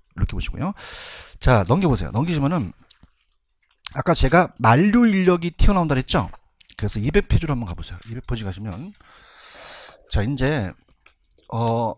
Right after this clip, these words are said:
이백 페이지로 가시면은, 어, 내용이 달라요. 그냥입니까? 소매 인력입니까? 인력. 인력이 만료 인력이거든요. 그러니까 아까는 중심지의 형성 과정이지만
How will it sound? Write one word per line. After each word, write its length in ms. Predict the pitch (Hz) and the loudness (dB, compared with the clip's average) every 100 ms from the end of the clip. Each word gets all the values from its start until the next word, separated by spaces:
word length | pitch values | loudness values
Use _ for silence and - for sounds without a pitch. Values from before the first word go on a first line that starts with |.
| - 131 | -12 -10
이백 260 | 135 160 | -8 -6
페이지로 320 | - 151 143 | -6 -6 -6
가시면은, 580 | 131 113 120 135 175 160 - _ _ _ | -6 -6 -8 -10 -10 -14 -20 _ _ _
어, 260 | - 101 90 101 | -4 -2 -2 0
내용이 260 | 131 185 202 | 2 4 4
달라요. 600 | - 92 92 110 80 - - | 2 0 -2 -4 -6 -12 -14
그냥입니까? 760 | - 127 117 101 113 131 151 - _ _ _ | -2 0 0 -2 -2 -2 -2 -6 _ _ _
소매 480 | - 208 214 214 - | -2 2 4 2 0
인력입니까? 800 | - 107 147 139 95 82 76 78 - _ - | -2 4 6 6 2 -2 -6 -10 -12 _ -4
인력. 460 | 110 139 120 85 - - | 4 6 6 4 -4 0
인력이 380 | 127 180 185 180 | 4 6 6 2
만료 400 | 101 117 185 208 | 2 4 6 6
인력이거든요. 680 | 135 98 90 85 92 90 - _ - | 6 2 -2 -6 -6 -8 -10 _ -2
그러니까 120 | 104 | -2
아까는 400 | - 170 196 160 | 0 0 0 -4
중심지의 580 | 123 143 202 196 185 185 | -4 -2 -2 -2 -2 -2
형성 300 | 208 208 196 | 0 -2 -2
과정이지만 720 | 165 143 113 104 180 131 | -2 -4 -6 -6 -4 -6